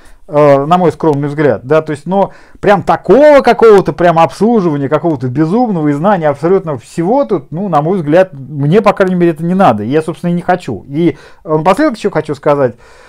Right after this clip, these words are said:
по поводу ремонтов и прочего, э, мне не нравится это делать, я не испытываю об этом кайф, и как бы мне неинтересно это делать вообще просто. Это единственное, как бы, что, почему я это делаю.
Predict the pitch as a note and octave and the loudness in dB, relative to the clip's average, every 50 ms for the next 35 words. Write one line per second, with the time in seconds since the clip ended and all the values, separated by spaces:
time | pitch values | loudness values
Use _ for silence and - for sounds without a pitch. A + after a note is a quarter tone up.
0 | - - - - _ _ - - D#3+ F3 E3+ G#3 G3 F3 D3+ D#3 D#3 E3+ G3+ B3+ | -20 -20 -20 -20 _ _ -6 -2 -2 2 4 4 2 4 2 -2 -2 0 0 0
1 | B3 G#3+ - - F3 D#3+ - F3+ B3 D4+ B3 - A3+ F#3 D3+ B2 A2+ - - D3 | 0 -2 -2 -6 -6 -6 -4 -4 -4 -4 -4 -4 -2 -2 0 -2 -2 -6 -8 -6
2 | C3+ C3+ C3+ C3+ C3+ C3+ C3 C3 B2+ C3+ C#3 C#3+ D3 D3+ D#3+ G3 A#3 A#3 G#3 F3 | -2 -2 0 0 0 0 0 0 -2 -2 -4 -6 -6 -4 -2 -2 -2 -2 -2 -2
3 | F3 F#3+ G3 F3+ E3 E3+ F#3 G3+ G3+ F3+ - F3 D#3+ - F3 D3+ F3+ F#3 B2+ G#2 | -2 -4 -2 -2 -2 0 0 0 0 0 -2 -6 -6 -6 -8 -4 -2 -2 -2 -2
4 | F2+ - - A#2 A2 A#2+ D#3 E3 F3 E3+ E3 D#3 D3+ D3+ D3 D#3 D#3+ E3 D3+ - | -4 -10 -14 -12 -4 0 2 4 4 2 2 0 -4 -4 -4 -4 -4 -6 -6 -6
5 | - G#3 F#3 F3+ F3 E3 D3+ C#3 D#3 D#3+ D#3 C#3 A#2+ - - E3+ A3 G#3+ F3+ - | -6 -6 -4 0 0 0 0 0 -2 -4 -4 -6 -8 -2 0 2 2 2 0 -4
6 | - C3 B2+ B2+ A2+ - C#3+ B2+ A#2+ C#3 C3 C3 D3+ E3 D#3 D3+ D#3+ E3+ D3+ - | -8 -8 -8 -6 -6 -6 -6 -4 -6 -6 -6 -6 -6 -6 -6 -6 -6 -6 -4 -4
7 | G3 A#3 C#4 A3+ - - C3+ A#2 B2+ B2+ C#3+ F#3+ D#3 A#2 - B2+ C#3+ - - - | -2 0 0 -2 -2 -4 -6 -6 -6 -4 0 0 0 0 0 -2 -4 -2 -2 -2
8 | D3+ A2 - - D#3+ D#3+ B2+ - - G2+ - - - _ E3+ E3 - F3+ G3 G3 | -2 -2 0 2 0 0 0 -2 -8 -16 -18 -18 -4 _ -4 0 0 0 0 0
9 | F3+ F#3 A#3 A#3+ A3 - - E3 D3+ - - C#3+ C3 C3+ C#3 - _ _ E3 D#3 | -2 -2 -4 -4 -4 -6 -6 -6 -4 -4 -4 -6 -6 -6 -8 -10 _ _ -10 -10
10 | - - - - F#3+ F3+ D3 C3+ A2+ A#2 A2+ C#3+ A3 C4+ B3 D3 A2 G2 G#2 | -10 -10 -8 -6 -2 -2 -2 -2 -2 -6 -4 -2 0 0 0 0 -2 -4 -8